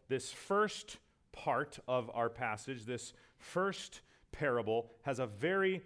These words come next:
clear two-part message, which is that King Jesus will distinguish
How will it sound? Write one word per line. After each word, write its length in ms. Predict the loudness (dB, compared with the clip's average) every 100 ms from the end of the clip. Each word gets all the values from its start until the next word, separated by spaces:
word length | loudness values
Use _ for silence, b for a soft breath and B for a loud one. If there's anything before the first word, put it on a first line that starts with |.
| -12
clear 560 | -12 -2 2 4 2 0 B B
two-part 680 | -6 -2 -2 2 4 4 2 -10 -2
message, 600 | 0 0 -4 -12 -14 -18 b -4
which 240 | -2 0
is 280 | 0 0 -6 B -2
that 340 | 2 2 0 -16 _
King 400 | -6 -2 0 0 -4
Jesus 680 | -4 -2 -2 0 -2 -4 -14 _
will 460 | -2 2 2 2 -2 -12 -14 -4
distinguish 1040 | -4 -4 -4 0 0 2 0 0 -4 -10